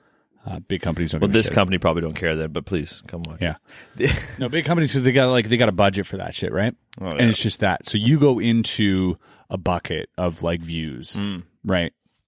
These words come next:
Speaker 1: They're not gonna go,
Speaker 2: Right.
Speaker 1: "Well, here's a report
Speaker 2: Oh,
Speaker 1: from the
Speaker 2: from
Speaker 1: eighty
Speaker 2: this one. <laughs>
Speaker 1: influencers.
Speaker 2: Yeah.
Speaker 1: Let me go one at a time and
Speaker 2: Yeah.
Speaker 1: tell you their numbers."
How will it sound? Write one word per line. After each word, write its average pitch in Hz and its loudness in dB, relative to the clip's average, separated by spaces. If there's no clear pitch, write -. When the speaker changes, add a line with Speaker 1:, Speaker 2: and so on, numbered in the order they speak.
Speaker 1:
They're 127 4
not 127 4
gonna 110 2
go, 95 2
Speaker 2:
Right. 92 -2
Speaker 1:
"Well, 196 2
here's 202 0
a 208 6
report 185 4
Speaker 2:
Oh, - -2
Speaker 1:
from 170 2
the 135 2
Speaker 2:
from 127 -4
Speaker 1:
eighty 147 4
Speaker 2:
this 175 4
one. 147 4
<laughs> 160 4
Speaker 1:
influencers. 123 4
Speaker 2:
Yeah. 123 4
Speaker 1:
Let 143 4
me 160 6
go 160 6
one 131 4
at 147 2
a 139 4
time 135 -2
and 110 0
Speaker 2:
Yeah. 104 -2
Speaker 1:
tell 120 0
you 117 0
their 107 -2
numbers." 104 -4